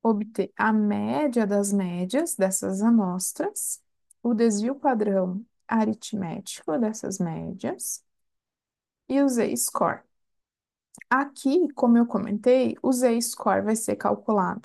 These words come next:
considerando a média desse analista, né? A média das médias desse analista, menos o valor alvo, né? A referência que foi obtida lá pela média das médias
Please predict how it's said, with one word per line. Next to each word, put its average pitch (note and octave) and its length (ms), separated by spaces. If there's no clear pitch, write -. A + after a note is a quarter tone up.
considerando F#3+ 920
a B3+ 140
média A#3+ 560
desse G#3 360
analista, F#3 760
né? G3 460
A A3+ 80
média G3 460
das B3 260
médias G#3 460
desse F#3+ 300
analista, F#3+ 680
menos G3 800
o D4 160
valor C4 600
alvo, A3 680
né? G3+ 220
A A3 80
referência G#3 1040
que A3+ 140
foi A3 500
obtida G3+ 600
lá F#3+ 160
pela G#3+ 260
média A#3+ 500
das A3+ 260
médias F#3 800